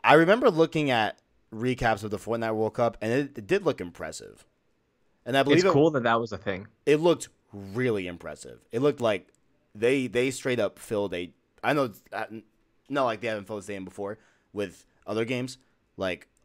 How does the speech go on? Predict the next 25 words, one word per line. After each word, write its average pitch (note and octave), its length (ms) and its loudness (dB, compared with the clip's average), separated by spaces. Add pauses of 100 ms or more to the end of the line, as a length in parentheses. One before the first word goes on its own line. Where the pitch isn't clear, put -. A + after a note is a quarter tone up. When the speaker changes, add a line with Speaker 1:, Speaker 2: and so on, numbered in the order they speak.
(140)
Speaker 1:
Overwatch A2+ 360 0
League, A#2+ 140 -2
I G#2 60 0
know, G2 180 -2
is F2+ 80 -6
very, F#2+ 280 -4
very F2+ 280 -8
huge. F#2 380 -10 (320)
But G2+ 280 0
Fortnite G3 380 2
World C#3 180 2
Cup B2 240 0
looked G2+ 300 -4
like, F2 260 -8 (160)
I F2+ 40 -10
was F#2+ 120 -10
like, E2 120 -12
"Oh, G#2 140 -6
man, F2 260 -10
like, D#2 120 -18
this B2 160 -12
is, B2+ 80 -12
like, E2 120 -10
a - 40 -16
thing. F#2 420 -8